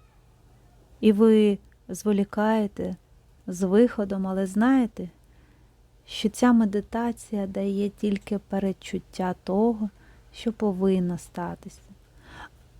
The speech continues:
Отже, тепер ви виходите з веселки і повертаєтеся на галявину із запашною травою. Ви знаходите гарне,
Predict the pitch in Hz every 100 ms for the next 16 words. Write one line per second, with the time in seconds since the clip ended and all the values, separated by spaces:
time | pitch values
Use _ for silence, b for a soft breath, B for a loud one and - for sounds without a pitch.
0 | - 269 254 240 233 247 277 302 285 247
1 | 226 226 - 277 247 240 202 196 202 -
2 | - 269 262 - 220 202 214 202 208 -
3 | 254 262 240 - 196 - 196 190 196 180
4 | 190 190 220 262 247 226 220 b b b
5 | b 240 226 - 185 208 - 185 - -
6 | 185 180 185 185 - 180 180 180 180 175
7 | - - - - b b b b b b
8 | - 190 196 196 185 - 190 190 - 180
9 | 170 180 196 226 208